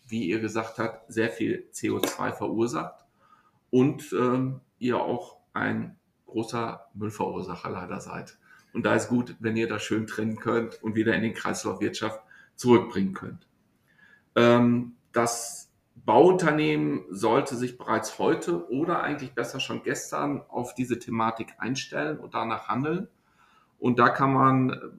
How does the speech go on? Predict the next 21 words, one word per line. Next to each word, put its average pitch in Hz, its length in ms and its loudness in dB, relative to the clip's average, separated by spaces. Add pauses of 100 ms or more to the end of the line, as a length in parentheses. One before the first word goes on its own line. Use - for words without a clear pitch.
meines 120 360 -2
Erachtens, - 680 -6
äh, 113 260 -2
Goldbeck 117 480 -2
nur 120 120 -6
ein 110 60 -4
großes, - 560 -10
äh, 110 140 -8
Kompliment 110 600 -8
machen. 131 520 -6
Ihr 113 140 -4
habt - 160 -6
euch - 140 -12
dieser 107 220 -10
Verantwortung - 640 -12
schon 104 200 -12
gestellt, - 400 -6
das 127 140 -14
Unternehmen, 117 580 -4 (320)
handelt 123 400 2
danach 113 560 2